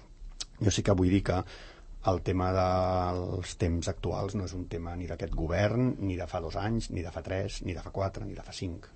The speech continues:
eh? Des de l'any dos mil setze,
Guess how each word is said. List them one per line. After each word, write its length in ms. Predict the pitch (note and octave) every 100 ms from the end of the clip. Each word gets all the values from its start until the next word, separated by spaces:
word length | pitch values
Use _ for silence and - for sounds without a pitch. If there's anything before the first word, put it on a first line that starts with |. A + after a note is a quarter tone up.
| - - -
eh? 140 | - - - - - -
Des 160 | F#2 E2
de 80 |
l'any 160 | F2+ F#2+ F#2+
dos 160 | F#2+
mil 160 | F#2 F2
setze, 460 | F#2 F#2 F#2 A2+